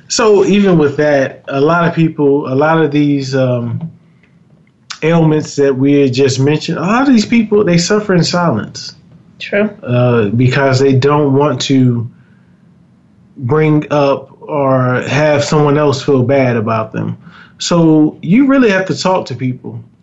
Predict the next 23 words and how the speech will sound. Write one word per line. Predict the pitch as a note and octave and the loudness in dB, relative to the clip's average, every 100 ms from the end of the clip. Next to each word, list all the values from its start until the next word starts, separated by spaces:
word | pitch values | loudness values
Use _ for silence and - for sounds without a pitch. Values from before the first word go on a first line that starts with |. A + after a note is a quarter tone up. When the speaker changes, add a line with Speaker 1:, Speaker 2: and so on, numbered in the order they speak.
| - | -12
Speaker 1:
I | D3 F3 | -4 0
know, | G3+ F#3 | 2 2
especially | E3 C3 G3 F#3+ F#3+ D#3+ C#3+ C3 - - - - _ | 0 0 -2 -2 -2 -2 -2 -6 -18 -20 -20 -20 _
with | D#3 D#3 | -4 -2
myself | C#3+ C3 G3 E3 | -4 -2 -2 0
being | B2+ C3+ | -2 -2
transparent | C3 D3 C3 D#3+ D3+ C3+ | -2 -4 -4 -4 -2 -2
again, | C3 E3 D3 B2+ B2+ - _ _ _ _ _ _ _ | 0 0 0 -2 -6 -18 _ _ _ _ _ _ _
when, | C#3+ D#3 D3+ D3+ D3+ - _ - | -2 0 0 0 -4 -10 _ -6
if | E3+ | -4
someone | - A#3 F#3+ | 0 2 2
asks | D#3+ F3 E3+ | 2 0 -2
me | D#3 | -4
how | C#3+ C#3+ | -4 -2
I | C#3+ C#3+ | -2 -2
am, | C#3+ C#3+ C#3+ | -4 -4 -4
I | D3 D#3+ | -6 -6
usually, | D#3 F#3 D#3+ D3 - - _ | -2 0 0 -2 -4 -16 _
everybody | F#3+ F#3 D#3 C#3+ C#3 | -2 0 2 2 2
always | C#3 C#3 C3 | 2 2 0
says, | D3 C3 B2 - _ _ - | 0 0 -2 -6 _ _ -6
"I'm | C3+ | -2
okay," | C3 B2+ B2 - | 0 0 -2 -4